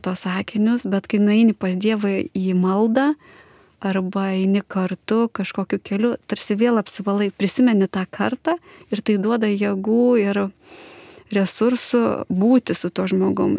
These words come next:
Ir kuo toliau, tuo vis giliau ir giliau. Buvau rekolekcijose pas Gentę, žmona pagal Dievo veidą, ar kažkaip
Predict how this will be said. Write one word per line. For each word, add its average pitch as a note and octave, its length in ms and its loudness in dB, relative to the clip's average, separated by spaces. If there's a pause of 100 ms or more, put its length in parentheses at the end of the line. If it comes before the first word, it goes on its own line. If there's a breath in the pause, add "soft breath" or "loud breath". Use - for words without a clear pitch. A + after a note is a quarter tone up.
(120)
Ir G3 320 -2 (160)
kuo A3 160 0
toliau, G#3+ 400 2
tuo G#3 160 0
vis G3 160 -2
giliau G#3 320 2
ir A3+ 160 2
giliau. G#3+ 480 2 (1000 loud breath)
Buvau G3+ 400 2
rekolekcijose G3+ 720 -2
pas F#3+ 300 -4
Gentę, G3 560 0 (340)
žmona G3+ 400 2
pagal F#3+ 320 -2
Dievo F#3+ 320 0
veidą, A#3 540 -4
ar - 100 -14
kažkaip - 400 -8